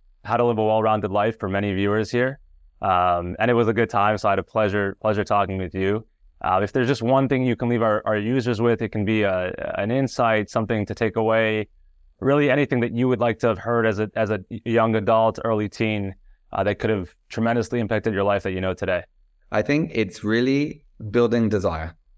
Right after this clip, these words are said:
Speaker 2: So, like, getting yourself together and actually saying, "G-, get a desire." I like, I, I don't know if everyone's seen that Michael Jordan, um, Netflix documentary.
Speaker 1: Documentary.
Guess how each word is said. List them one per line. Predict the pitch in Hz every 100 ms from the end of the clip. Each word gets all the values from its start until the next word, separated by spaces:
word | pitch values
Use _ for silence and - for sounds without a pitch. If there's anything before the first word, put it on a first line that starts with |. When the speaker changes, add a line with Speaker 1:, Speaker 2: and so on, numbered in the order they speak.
| _ _ _ _ _ _ _
Speaker 2:
So, | - 117
like, | 110 104
getting | 117 127 147 147
yourself | 131 113 110 107
together | 110 95 92 92
and | 110 92 98
actually | 98 98
saying, | - 101 98 - _ _ _ -
"G-, | -
get | 95 110
a | 147
desire." | 143 110 90 98 151 156 - _ -
I | 110
like, | 123
I, | 117
I | 117
don't | 117
know | 123
if |
everyone's | 113 107 101
seen | 110
that | 107
Michael | 104 98 101
Jordan, | 92 104 98 90 90 - _ _ -
um, | 95 90 87 87 - _ _ _ _ 98
Netflix | 101 - 95 -
documentary. | 90 82 92 90 -
Speaker 1:
Documentary. | 92